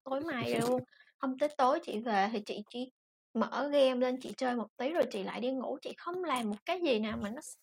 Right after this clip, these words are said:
Speaker 1: nó sai trái luôn á.
Speaker 2: <laughs> Dạ.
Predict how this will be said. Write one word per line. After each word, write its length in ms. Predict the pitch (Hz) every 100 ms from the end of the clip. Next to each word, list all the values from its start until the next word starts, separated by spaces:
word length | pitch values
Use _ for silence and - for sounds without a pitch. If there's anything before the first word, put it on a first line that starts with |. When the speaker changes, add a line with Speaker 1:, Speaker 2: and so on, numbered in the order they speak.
| _ - - - - 302 - - - 403
Speaker 1:
nó 80 | 415
sai 240 | 427 339 285
trái 180 | 302 330
luôn 220 | 427 240 -
á. 80 | 403
Speaker 2:
<laughs> 800 | - _ - - - - -
Dạ. 80 | -